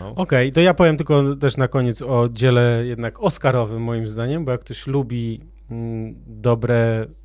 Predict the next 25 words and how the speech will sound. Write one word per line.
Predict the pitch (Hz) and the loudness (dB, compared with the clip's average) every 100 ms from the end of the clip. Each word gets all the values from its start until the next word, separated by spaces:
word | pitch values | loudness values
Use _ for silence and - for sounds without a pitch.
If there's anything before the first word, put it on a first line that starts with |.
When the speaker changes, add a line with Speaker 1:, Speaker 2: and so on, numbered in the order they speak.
| - - 117 | -20 -18 -8
Speaker 2:
kino, | - 135 123 | -2 -2 0
ale | 123 120 | 0 -2
to | 127 | 0
jest | 123 - - | -2 -4 -10
serial, | - 226 123 110 107 104 - - - | -2 0 2 0 -4 -6 -18 -20 -20
który | - 135 139 | -8 -2 -2
naprawdę | 135 135 156 143 139 | -2 -2 -4 -2 -2
mnie | 139 135 131 | -2 -2 -4
Speaker 1:
Mhm. | 127 110 | -4 -6
Speaker 2:
zauroczył | 110 147 143 139 143 139 143 131 131 | 2 4 6 6 4 2 0 0 -2
i | 127 127 120 107 | -8 -6 -6 -8
zaskoczył | 113 127 - 135 117 - 147 160 | -6 -4 -2 -2 -2 2 0 0
i | 127 | -8
nie | 131 151 | -8 -4
jest | 127 - | -6 -8
to | 117 | -10
serial | 120 113 107 | -6 -6 -6
o | |
Los | 110 104 | -8 -10
Angeles | 107 107 - | -10 -10 -8
Lakers, | 110 104 123 151 - - - - - - - - - | -8 -6 -6 -6 -14 -20 -20 -20 -20 -20 -20 -20 -8
którego | 139 170 | -6 -4
też | 160 | -4
nie | 123 | -4
dokończyłem. | 113 113 110 - 101 98 | -4 -4 -6 -6 -6 -8